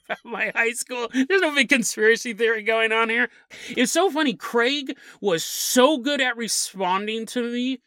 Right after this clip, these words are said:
even, like, late at night, and there's a big time difference between Oregon and Arkansas. He was so good at responding to me, the back of my head, I thought, "He,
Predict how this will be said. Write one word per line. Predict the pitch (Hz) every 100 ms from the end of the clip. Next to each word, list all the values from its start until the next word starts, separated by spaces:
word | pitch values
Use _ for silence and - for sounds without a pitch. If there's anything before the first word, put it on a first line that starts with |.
| _ _ -
even, | 226 381
like, | 381 254 185
late | 196 202
at | 156
night, | 165 175
and | 127
there's | 143 135
a |
big | 190
time | - 180 185
difference | 147 127 123 -
between | 135 160 139
Oregon | 147 143 156 165
and | 143 123
Arkansas. | 135 170 160 208 208 - - - -
He | 233
was | 220
so | - - 220 254
good | 294
at | 277
responding | 240 - 214 214 226
to | 208
me, | 175 165 156 - _
the | 175
back | 214
of | 220
my | 180
head, | 202
I | 175
thought, | - 180 151 - _ _
"He, | - 208